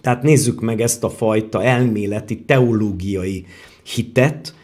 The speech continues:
ami nem működik. Já-, Jakab kettő tizennyolc. Mondhatja valaki,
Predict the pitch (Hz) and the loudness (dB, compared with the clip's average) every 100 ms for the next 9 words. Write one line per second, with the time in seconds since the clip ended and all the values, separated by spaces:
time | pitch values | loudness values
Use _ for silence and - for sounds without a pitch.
0 | _ - 117 139 139 110 95 92 90 78 | _ -2 4 4 4 2 0 -6 -8 -8
1 | 73 78 - - _ _ _ _ _ - | -8 -10 -12 -20 _ _ _ _ _ 2
2 | 131 123 127 143 - 104 - - 107 - | 2 4 4 4 4 0 0 -2 -2 -6
3 | - 95 95 92 98 90 85 - - _ | -6 -4 -2 -2 -2 -4 -8 -10 -14 _
4 | _ _ _ _ _ _ _ _ 113 196 | _ _ _ _ _ _ _ _ 4 6
5 | 247 - 151 139 147 131 156 139 113 - | 6 2 -2 2 2 4 6 6 2 -4
6 | 82 - | -8 -8